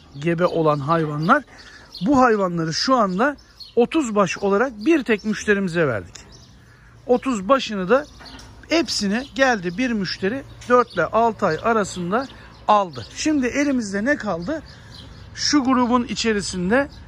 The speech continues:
veya, e, bu grubun içerisinde de birkaç tane olabilir.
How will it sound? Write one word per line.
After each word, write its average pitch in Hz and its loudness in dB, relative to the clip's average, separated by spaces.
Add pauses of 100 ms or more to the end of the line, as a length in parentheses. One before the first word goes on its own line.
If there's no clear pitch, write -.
(440)
veya, 208 4 (140)
e, - -8 (400)
bu 220 -2
grubun 233 0
içerisinde 226 -4
de 214 0
birkaç 180 -4
tane 170 -4
olabilir. 165 0